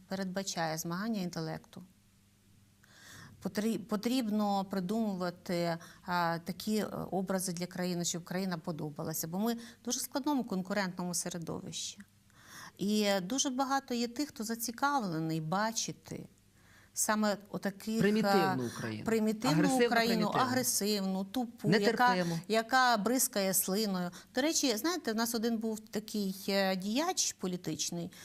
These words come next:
Speaker 1: і він виходив на трибуну, і я розуміла точно, що він робить це під камери, рве на собі там сорочку і каже: «Україна мені болить», і всяке таке. І потім я дивлюся, цей запис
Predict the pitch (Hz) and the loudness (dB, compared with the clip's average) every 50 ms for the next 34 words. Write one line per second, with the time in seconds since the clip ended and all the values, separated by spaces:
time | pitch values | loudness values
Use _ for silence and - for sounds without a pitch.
0 | - - - - 202 240 240 226 240 240 - 262 247 214 233 226 233 233 233 233 | -20 -14 -6 -2 -2 0 0 0 -4 -2 -2 -2 0 0 0 0 0 0 0 0
1 | 240 233 226 226 277 339 294 208 175 170 170 - - - - - 202 220 240 247 | -2 -2 -2 0 0 0 0 0 0 -2 -6 -8 -14 -20 -10 -4 -2 0 0 0
2 | 254 233 254 254 254 254 240 240 - 349 - - 262 - - - 214 220 233 247 | 0 0 0 0 0 0 -2 -2 -2 -2 -2 -2 0 -2 -2 -2 -2 0 0 0
3 | 220 214 226 - - 233 233 - 214 - - - 202 180 175 175 170 175 180 180 | 0 -2 -2 -2 -4 -4 -4 -6 -10 -6 -2 2 2 2 2 2 0 0 0 0
4 | 170 160 151 - - 196 190 208 214 202 202 202 202 - 214 190 180 196 190 - | 0 0 0 0 -2 0 0 0 0 0 0 -2 -2 -2 -2 -2 -2 -4 -4 -2
5 | 190 190 - - 208 220 254 262 - - - 214 214 214 214 196 190 196 196 185 | -4 -4 -4 -2 -2 0 0 -2 -2 -4 -4 -4 -2 0 0 2 2 2 0 0
6 | 180 - 196 196 208 214 214 196 185 185 185 185 185 180 170 180 190 196 220 247 | 0 0 0 0 0 0 0 0 -2 -2 0 0 -2 -2 -2 -2 0 0 0 -2
7 | 240 233 233 - - - - - - - - - 185 - - 208 202 202 - 196 | -2 -4 -6 -10 -12 -16 -20 -20 -20 -20 -12 -4 -2 0 2 2 2 2 0 -4
8 | - - - 156 - - - - - - - - - - - 269 - - 320 285 | -2 -2 -2 -2 -2 -4 -8 -12 -12 -14 -18 -18 -12 -6 -6 -6 -2 0 2 4
9 | 226 214 190 214 - - 240 233 233 240 254 254 - - - - - - _ - | 4 4 2 0 -2 -2 0 -2 -2 -2 -4 -8 -10 -16 -20 -20 -20 -18 _ -2
10 | 220 277 302 285 311 262 247 240 247 233 - 302 285 - - 415 392 320 269 302 | 0 2 4 4 2 2 2 2 2 2 2 2 2 2 2 4 4 4 6 6
11 | 294 294 285 285 - 269 269 - - | 6 4 2 0 -2 -2 0 0 -2